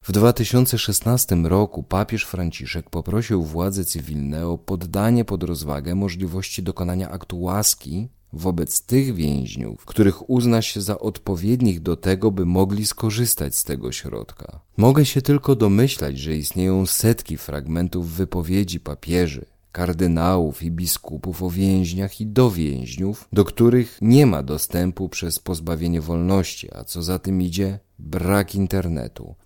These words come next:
Wiara, nadzieja i miłość głoszone więźniom przez najwyższe osoby w hierarchii Kościoła Powszechnego wskazują, że nie pozostajemy sami.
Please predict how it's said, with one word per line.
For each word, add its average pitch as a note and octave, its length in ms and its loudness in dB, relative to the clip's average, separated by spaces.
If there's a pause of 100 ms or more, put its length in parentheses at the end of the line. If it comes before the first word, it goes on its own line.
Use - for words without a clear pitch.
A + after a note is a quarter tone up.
Wiara, G2 600 4 (160)
nadzieja F#2 680 4
i F#2+ 180 -4
miłość G2 800 2 (160)
głoszone F2 580 0
więźniom E2 540 0
przez D2 280 -10
najwyższe D#2+ 680 -2
osoby C#2+ 420 -6
w - 40 -20
hierarchii C#2+ 600 -8
Kościoła E2 480 -2
Powszechnego E2+ 640 -8
wskazują, E2+ 800 -4
że G#2+ 160 -4
nie A#2 180 -2
pozostajemy A#2+ 840 0
sami. G1+ 520 -8